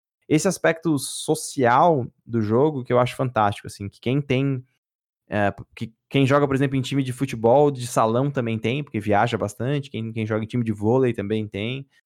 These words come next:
que acho que é, foi, assim, foi uma das coisas que eu carrego com mais carinho do Magic hoje em dia, sabe?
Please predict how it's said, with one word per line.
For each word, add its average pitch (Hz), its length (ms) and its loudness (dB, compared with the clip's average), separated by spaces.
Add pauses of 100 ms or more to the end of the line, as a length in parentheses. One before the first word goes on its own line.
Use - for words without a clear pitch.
(460)
que - 120 -2
acho 120 200 2
que - 80 -2
é, 123 460 4 (720)
foi, - 140 -6
assim, 127 120 -2
foi 123 140 -2
uma 127 60 2
das 123 120 0
coisas 139 140 -4
que 147 60 -4
eu 147 40 2
carrego 143 300 2
com 143 80 -6
mais 139 240 0
carinho 131 400 0
do 113 140 -2
Magic 107 280 0
hoje 110 120 -2
em - 20 -2
dia, 98 240 -4
sabe? 104 300 -8